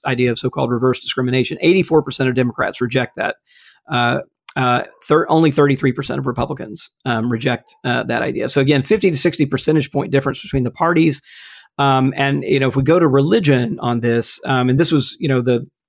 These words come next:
uh, one of the things that I dug deeply into in my last book, White Too Long, uh, was how this impacted white people and white Christians in particular. And I built a scale out of, um, you know, questions like these and then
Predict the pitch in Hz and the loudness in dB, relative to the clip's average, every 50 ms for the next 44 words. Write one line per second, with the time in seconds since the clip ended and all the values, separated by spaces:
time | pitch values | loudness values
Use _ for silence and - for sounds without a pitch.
0 | - - 131 131 123 123 139 139 127 127 143 139 127 - 135 127 117 117 139 135 | -6 -2 -2 0 0 2 2 0 0 0 0 -2 0 0 0 0 0 2 0 0
1 | 123 113 139 143 139 139 131 135 127 123 123 - 135 131 131 135 - 123 123 123 | 2 2 0 0 2 0 -2 0 -2 -2 -2 0 0 0 0 0 -2 -4 -4 -4
2 | 120 123 120 120 - - 135 135 131 - 131 127 127 - - 135 123 135 165 180 | -2 -2 -4 -4 -4 0 0 0 0 0 -2 -2 -2 -2 -4 -2 0 2 2 4
3 | 151 131 123 120 117 - _ _ - - - - - _ _ - 131 127 127 - | 2 2 0 0 -4 -8 _ _ -20 -20 -20 -20 -20 _ _ -4 -2 0 0 0
4 | - - - 139 139 135 131 - - 143 147 160 160 156 139 - - - - 151 | -2 -4 0 2 2 2 2 0 -2 0 0 0 -2 -2 -4 -6 -6 -2 0 0
5 | 147 139 143 131 123 - 131 127 127 120 - - - 135 135 139 143 139 - _ | 0 0 0 -4 -2 0 0 2 2 0 -2 -4 -2 0 2 2 0 0 -4 _
6 | _ _ - 131 117 - 127 123 123 - - 135 127 127 123 127 - - - 185 | _ _ -4 -4 -2 0 0 0 0 0 0 0 0 2 0 0 -2 -2 -2 -2
7 | 196 - - - - - - - - 143 131 139 135 - 180 180 - - - 104 | -2 0 -2 -8 -8 -10 -12 -8 -8 -4 -2 -2 0 -2 -2 -2 -2 -4 -2 -2
8 | - 87 - - 127 127 127 123 120 - - - - - _ 131 135 156 190 - | -2 -4 -4 -2 -2 0 0 -2 -2 -6 -16 -20 -20 -8 _ 0 0 0 0 0
9 | - - - - 170 180 156 139 - - - 135 - - - - - - - - | -2 -2 0 2 2 2 2 2 0 -2 -2 -2 -2 -4 -4 -6 -10 -10 -4 -2
10 | 135 131 131 127 127 127 - 139 143 - - - - 139 127 127 127 120 - - | 0 2 2 2 0 0 -2 -4 -8 -10 -14 -4 -2 0 0 0 -2 -4 -2 0
11 | 160 165 160 147 139 135 - 135 143 147 143 127 120 123 120 120 120 120 113 - | 0 0 2 2 0 0 0 0 0 0 -2 -2 -4 -2 -2 0 0 -2 -4 -4
12 | - 127 123 123 127 127 127 127 131 - | -6 -4 -2 0 0 2 2 0 -2 -2